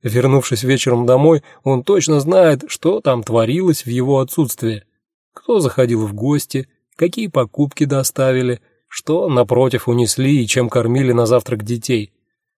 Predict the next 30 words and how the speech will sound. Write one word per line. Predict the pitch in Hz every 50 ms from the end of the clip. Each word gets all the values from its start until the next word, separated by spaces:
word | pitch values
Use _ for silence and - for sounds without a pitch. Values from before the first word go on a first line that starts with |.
| _ _ -
Даже | 113 123 123 120 110 110 113
у | 117 117
нас, | 117 135 151 131 104 -
в | - -
тайном | - 131 127 123 117 110 107
сыске, | - - 165 175 - - 131
где | 113 113 110 120 120 117 110 - _ _ _ _
все | - - 160 139 110
такие | - 113 107 - - 127 117 101 -
сведущие, | - - 110 139 165 156 127 123 117 - - 123 110 104
что | - - 131 120
хоть | - - 139 120 107 -
вовсе | 117 180 - - - 185
на | 175 160
глаза | 151 156 156 143 135 131
им | 120 123
не | 123 123
показывайся, | - 131 123 - 131 123 113 113 113 113 101 - - 107 - _ _ _ _ _ _ _
он | - 135 143 139 135
то | - 190 202
и | 226 226
дело | 185 175 202 185 160 139 131 127
озадачивал | 120 131 131 127 143 160 160 - - 131 131 120
коллег | - 135 127 131 165 165 - - _ _ _ _
умением | - 135 127 131 139 143 147 135 123 120 120 117
вынюхивать, | 117 123 131 139 143 135 117 - - 104 107 107 _ _ _ _ _ _
в | - 117 113
буквальном | 123 120 - - 117 110 117 127 127
смысле | - 143 139 - 180 185
слова, | - 190 165 131 113 101 -